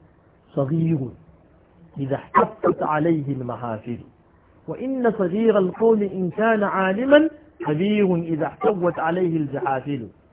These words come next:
Sai, eh, babba idan ba ilimi, to, ya zama yaro, ya zai zama saghirul qawmi kenan. Amma ba za a gane haka ba sai an gaito shi biki.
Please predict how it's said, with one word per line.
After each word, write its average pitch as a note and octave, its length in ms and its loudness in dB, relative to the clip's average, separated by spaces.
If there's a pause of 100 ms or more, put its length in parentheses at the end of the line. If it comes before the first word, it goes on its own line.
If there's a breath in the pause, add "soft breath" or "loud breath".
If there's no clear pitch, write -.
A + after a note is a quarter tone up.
(760)
Sai, G#2 120 -14 (560)
eh, - 320 -10
babba D#3 380 0
idan C#3+ 300 -6
ba E3 340 6
ilimi, A#2 360 -4 (600)
to, G#2 260 -14 (200)
ya F#3+ 180 -2
zama G3 240 -2
yaro, F#3+ 400 0 (580)
ya A3 200 -2
zai A#3 160 -6
zama G3 220 -2
saghirul E3 480 -2
qawmi D3+ 380 -2
kenan. A2+ 280 -12 (840)
Amma G3+ 380 6
ba G#3+ 120 2
za G#3 200 8
a F3+ 100 0
gane F3+ 280 2
haka E3+ 200 -4
ba D3 140 -2
sai E3 80 -4
an F3 220 -6
gaito E3+ 340 0
shi E3 160 -6
biki. A#2+ 360 -12